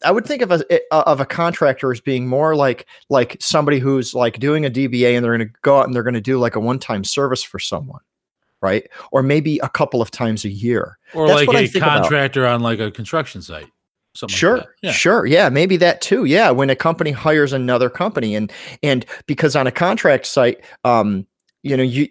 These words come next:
Speaker 1: you might not keep somebody on that, that does drywall, or you might not keep somebody on that does roofing, or you might not keep somebody on that does electrician, uh, you know, el-, el-, electrical work, um,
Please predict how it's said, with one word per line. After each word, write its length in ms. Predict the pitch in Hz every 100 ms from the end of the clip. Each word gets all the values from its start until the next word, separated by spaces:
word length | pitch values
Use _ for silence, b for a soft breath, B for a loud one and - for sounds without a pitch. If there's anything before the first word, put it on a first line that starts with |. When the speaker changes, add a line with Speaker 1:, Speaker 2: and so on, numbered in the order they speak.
| -
Speaker 1:
you 220 | 131 139
might 240 | 143 -
not 220 | 156 143
keep 220 | - 185 -
somebody 460 | - 151 139 131
on 300 | 131 135 127
that, 240 | 113 127 -
that 240 | 127 123 -
does 240 | 127 110
drywall, 460 | - 139 151 120 101
or 80 | 101
you 60 |
might 140 | 110 147
not 160 | 120
keep 180 | - 165
somebody 300 | - 139 127
on 220 | 120 120
that 200 | 113 -
does 320 | - 107 101 -
roofing, 540 | 123 175 196 117 95
or 240 | - 117 110
you 80 | 117
might 160 | 143
not 140 | - -
keep 180 | -
somebody 320 | - 139 120 117
on 160 | 113
that 100 | 101
does 160 | 120 107
electrician, 580 | 104 104 - 170 123 101 B B -
uh, 180 | 123 -
you 120 | 120
know, 100 | 113
el-, 260 | 107 117 107
el-, 160 | 120
electrical 480 | 117 117 160 - 139
work, 320 | 104 101 - - -
um, 340 | 107 98 95